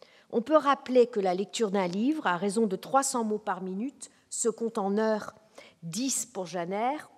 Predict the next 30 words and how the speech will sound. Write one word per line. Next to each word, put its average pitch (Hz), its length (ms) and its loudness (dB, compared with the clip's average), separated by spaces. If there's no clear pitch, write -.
onze 247 260 4
pour - 220 -12
Crime 208 240 0
et 196 40 0
Châtiment, 185 760 -4
soixante-trois 240 720 -4
pour 226 300 -12
Harry 196 220 -6
Potter. 277 360 -8
Pour 240 160 6
une 254 80 8
série 269 320 4
télévisée, 226 560 4
le 226 100 0
temps 220 200 -2
requis 208 500 -6
se - 160 -8
compte 220 400 -4
en 185 160 -2
jours 226 360 0
et 196 100 4
en 185 100 2
mois. 202 400 2
À 190 120 0
raison 220 340 2
de 190 100 0
huit 220 360 -2
heures - 180 -2
par 196 200 -4
jour, 185 400 -12